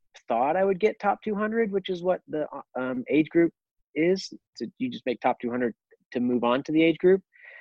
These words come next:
So I wasn't super concerned with the,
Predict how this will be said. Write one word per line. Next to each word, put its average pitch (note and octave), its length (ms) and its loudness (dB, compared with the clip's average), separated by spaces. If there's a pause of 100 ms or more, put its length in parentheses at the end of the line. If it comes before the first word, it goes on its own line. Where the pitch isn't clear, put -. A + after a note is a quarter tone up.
(220)
So - 160 0
I B2+ 140 8
wasn't D3 400 0
super E3 400 -2
concerned F#3+ 720 -2
with F#3 380 0
the, G3 400 2